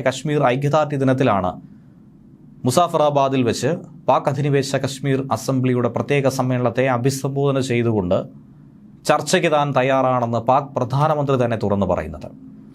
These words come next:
യു എന് നൽകിയ വാഗ്ദാനങ്ങൾ പാലിച്ച് സംഭാഷണം തുടങ്ങാൻ ആരംഭിക്കണമെന്നാണ് ഷെരീഫ് പറയുന്നത്. മുൻ പ്രധാനമന്ത്രിയായിരുന്ന അടൽ ബിഹാരി വാജ്പേയി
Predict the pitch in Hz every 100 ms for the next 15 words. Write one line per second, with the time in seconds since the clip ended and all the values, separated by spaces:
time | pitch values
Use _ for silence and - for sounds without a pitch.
0 | - - - 147 190 196 180 165 151 143
1 | 139 147 151 156 156 151 135 127 131 131
2 | 143 - - - - 123 143 165 165 165
3 | 139 127 135 135 131 131 - - - -
4 | - - 110 135 185 165 170 156 127 104
5 | 95 85 85 - - - - - 147 127
6 | 117 - 104 87 85 - - - - -
7 | 180 214 180 180 208 202 180 175 160 160
8 | 147 135 175 160 147 156 151 143 143 -
9 | 147